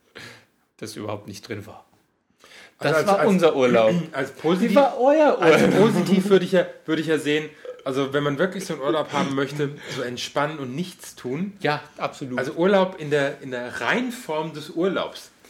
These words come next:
Speaker 1: In der Reinform des Nichtstun. Ja, genau. Reinform. Das haben wir gemacht.
Speaker 2: Wie waren denn so die, wie waren denn so die sozialen Schichten in diesem Hotel? Das würde mich interessieren. Wenn du billiger als vier neunundneunzig in die Türkei fliegst
Speaker 1: Ja.
Speaker 2: und All-Inklusive hast,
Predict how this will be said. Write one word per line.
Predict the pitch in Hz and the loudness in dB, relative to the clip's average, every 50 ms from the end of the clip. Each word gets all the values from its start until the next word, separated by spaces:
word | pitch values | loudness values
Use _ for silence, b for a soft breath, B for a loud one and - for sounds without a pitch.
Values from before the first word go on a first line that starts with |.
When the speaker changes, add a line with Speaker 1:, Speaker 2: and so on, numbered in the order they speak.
| B B B B _ | B B B B _
Speaker 1:
In | - 131 139 | -8 -6 -2
der | 139 147 139 131 143 | 0 2 2 2 2
Reinform | 143 151 175 196 190 - - 170 165 165 160 | 0 0 0 -2 -4 -2 -2 -2 -2 -2 -4
des | 156 143 - - | -6 -8 -8 -8
Nichtstun. | - 156 180 180 - - - - - - - - - 131 110 101 101 - _ _ _ _ | -8 -8 -8 -8 -10 -10 -10 -8 -8 -8 -10 -12 -14 -14 -14 -14 -14 -16 _ _ _ _
Ja, | - 113 107 - - - - _ _ _ _ _ | -2 -2 -2 -2 -2 -8 -16 _ _ _ _ _
genau. | - 120 120 101 90 - - _ _ _ _ | -12 -10 -10 -10 -10 -14 -18 _ _ _ _
Reinform. | - 123 113 110 104 - - - 92 - 87 _ _ _ _ | -6 -6 -4 -6 -8 -12 -16 -18 -18 -18 -20 _ _ _ _
Das | - 156 151 - | -6 -6 -6 -6
haben | - 147 135 | -8 -10 -12
wir | 123 120 | -10 -10
gemacht. | 107 107 98 - - _ _ _ | -10 -10 -12 -12 -14 _ _ _
Speaker 2:
Wie | 123 113 107 98 | -18 -16 -12 -10
waren | 110 110 127 143 | -10 -10 -8 -10
denn | 151 147 123 | -10 -10 -10
so | 120 | -12
die, | 110 117 113 110 110 104 - - | -12 -10 -12 -12 -12 -14 -16 -18
wie | 110 107 104 | -18 -14 -12
waren | 117 120 131 | -12 -12 -12
denn | 135 131 127 | -12 -14 -12
so | 110 117 | -12 -12
die | 107 110 | -12 -12
sozialen | 104 110 110 107 - - 120 110 117 123 123 | -12 -12 -14 -16 -14 -14 -12 -12 -10 -12 -12
Schichten | 123 - - 165 - - - 190 143 | -14 -14 -14 -16 -16 -14 -14 -12 -12
in | 120 107 | -12 -12
diesem | 98 - 202 208 | -12 -12 -12 -12
Hotel? | 190 185 185 - 202 196 208 | -12 -12 -12 -10 -10 -10 -8
Das | - - - | -10 -10 -10
würde | 170 165 175 | -10 -10 -10
mich | 147 139 | -10 -12
interessieren. | 170 160 160 151 - - 180 160 135 | -12 -12 -12 -12 -8 -6 -6 -4 -4
Wenn | 127 123 | -4 -6
du | 123 | -6
billiger | 110 - 151 196 233 208 202 175 | -6 -6 -6 -4 -2 -2 0 -2
als | 165 151 - | -2 -4 -8
vier | - - 190 202 | -8 -6 -4 -2
neunundneunzig | 202 190 185 180 175 170 170 170 190 190 185 185 - - | 0 0 0 0 0 -2 -2 -2 -2 -4 -6 -10 -14 -14
in | 185 170 151 | -14 -14 -14
die | 147 139 | -14 -12
Türkei | - - 139 139 - - 160 202 202 | -12 -12 -12 -10 -8 -6 -6 -6 -6
fliegst | 202 - 104 107 135 - 180 | -8 -10 -10 -10 -10 -8 -6
Speaker 1:
Ja. | 139 120 113 107 107 113 147 | -6 -4 -4 -4 -4 -4 -6
Speaker 2:
und | 139 131 - - - | -6 -8 -10 -8 -4
All-Inklusive | 139 185 214 220 208 185 190 175 151 139 170 180 - - 95 | -4 -2 -2 -2 -4 -8 -8 -12 -12 -12 -12 -10 -10 -10 -10
hast, | 101 113 - - - | -10 -12 -12 -14 -20